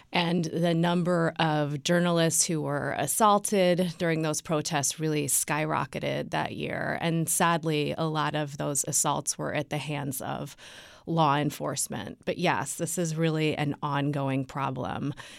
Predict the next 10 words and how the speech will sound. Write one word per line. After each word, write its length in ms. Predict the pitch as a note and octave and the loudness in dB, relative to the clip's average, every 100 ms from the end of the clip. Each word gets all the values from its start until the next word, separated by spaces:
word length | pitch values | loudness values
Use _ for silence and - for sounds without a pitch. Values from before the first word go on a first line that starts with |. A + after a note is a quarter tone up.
| - - | -20 -2
And 140 | G3 G3+ | 4 6
as 240 | A#3 A#3+ | 6 6
you 80 | C4 | 4
say, 340 | - A3 F#3+ | 6 6 8
and 120 | F3+ | 6
as 180 | - D#3+ | 4 2
I 140 | E3 E3 | 4 4
note 320 | E3 E3+ - | 6 4 4
in 180 | E3 D#3+ | 2 2
my 240 | D3 C3+ | 2 0